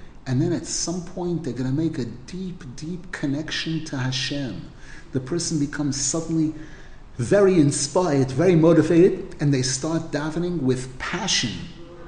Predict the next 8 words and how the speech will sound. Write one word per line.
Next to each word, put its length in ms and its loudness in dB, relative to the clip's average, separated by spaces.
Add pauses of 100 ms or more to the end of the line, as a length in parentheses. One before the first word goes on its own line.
(840)
"V'chol 600 0
zeh 460 -4
b'chemlas 760 -2
Hashem 380 -2
olav." 480 -6 (440)
All 220 4
of 120 2
this 600 0